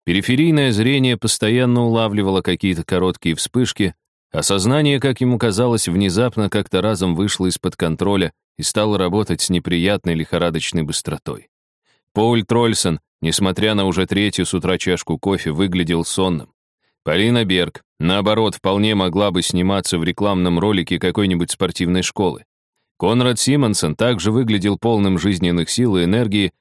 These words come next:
несмотря на то, что для него сегодня это было уже второе совещание. Графиня договорилась, что прочтет протокол встречи позже,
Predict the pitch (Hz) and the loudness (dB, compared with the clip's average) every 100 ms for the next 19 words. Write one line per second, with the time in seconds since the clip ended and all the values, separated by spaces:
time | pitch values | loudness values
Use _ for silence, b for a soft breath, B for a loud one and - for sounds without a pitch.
0 | _ - 90 110 104 123 165 151 156 143 | _ -4 -2 0 0 2 2 2 0 0
1 | 143 120 113 101 113 123 110 107 104 104 | 0 2 2 2 0 0 0 0 0 0
2 | 90 85 95 107 92 90 95 - - 117 | -2 0 0 2 2 0 -2 -4 -2 0
3 | 87 85 - 90 - 82 65 - - _ | 2 0 0 -2 -2 -4 -6 -10 -20 _
4 | _ _ _ _ _ - 117 98 - 175 | _ _ _ _ _ -4 0 0 2 4
5 | 185 165 165 165 127 117 113 - _ _ | 4 2 2 2 2 2 0 -4 _ _
6 | - 104 95 156 - - 101 - 98 101 | -6 -4 0 0 0 0 0 0 -2 0
7 | 110 98 85 - 120 - 117 143 101 - | 0 -2 -2 -2 0 -2 -4 0 0 0